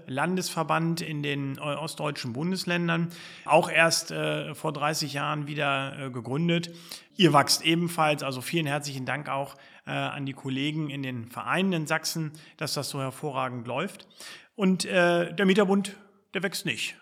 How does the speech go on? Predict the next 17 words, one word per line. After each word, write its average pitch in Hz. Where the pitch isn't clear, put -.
Äh, 165
der 170
schrumpft 233
und 180
da 165
muss 165
ich 160
ganz 160
ehrlich 147
sagen, 131
dann, 135
ähm, 131
scheinen 147
wir 135
doch 131
nicht 135
ganz -